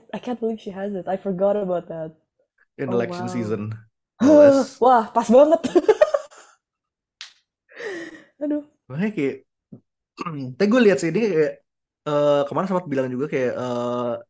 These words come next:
Speaker 2: Gen V and The Boys are stand-, standalone. Karena ini, I think revelation-nya lumayan kecil, kayak lu carry over, oh ya udah, Newman has a
Speaker 1: Mhm.
Speaker 2: virus. Diambil dari mana, kayak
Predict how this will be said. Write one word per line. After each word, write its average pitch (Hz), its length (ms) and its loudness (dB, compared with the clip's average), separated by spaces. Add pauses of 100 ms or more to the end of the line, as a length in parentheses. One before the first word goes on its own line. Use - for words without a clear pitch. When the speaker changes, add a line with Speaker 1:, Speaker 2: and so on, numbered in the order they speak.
(920)
Speaker 2:
Gen 143 280 0
V 135 60 -6 (120)
and 156 140 2
The 139 80 0
Boys 151 200 2
are 147 80 0
stand-, 139 320 -8
standalone. 131 480 0
Karena 185 200 0
ini, 285 60 -8 (440)
I 180 80 -4
think 269 140 -4
revelation-nya 180 520 2
lumayan 156 320 -2
kecil, 220 280 -2
kayak 151 280 -2
lu 165 120 -4
carry 143 240 -2
over, 185 160 -2
oh 135 120 -4
ya 131 120 -4
udah, 139 240 -6 (440)
Newman 151 280 -8
has 220 160 2
a 240 80 2
Speaker 1:
Mhm. 262 40 -6
Speaker 2:
virus. - 600 -6 (400)
Diambil 135 400 2
dari 127 80 4
mana, 190 160 0
kayak 143 320 0